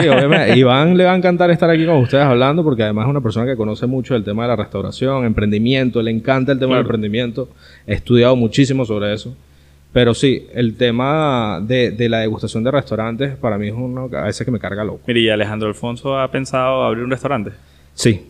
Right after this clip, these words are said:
Speaker 1: sí.
Speaker 2: ¿Lo,
Speaker 1: Realmente
Speaker 2: lo estás evaluando?
Speaker 1: ya inclusive te puedo mencionar, estoy buscando local. Eh, me encantaría poder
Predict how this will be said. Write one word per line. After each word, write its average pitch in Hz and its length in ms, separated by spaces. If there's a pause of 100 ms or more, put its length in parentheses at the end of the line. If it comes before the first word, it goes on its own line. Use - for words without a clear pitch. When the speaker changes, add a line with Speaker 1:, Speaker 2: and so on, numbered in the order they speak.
(240)
Speaker 1:
sí. 87 280
Speaker 2:
¿Lo, 113 100
Speaker 1:
Realmente 113 180
Speaker 2:
lo 113 60 (100)
estás 120 80
evaluando? 127 440 (160)
Speaker 1:
ya 123 520 (100)
inclusive 131 500
te 151 80
puedo 123 220
mencionar, 139 420
estoy 127 220
buscando 131 320
local. 127 420 (560)
Eh, 107 340
me 104 120
encantaría 104 420
poder 110 460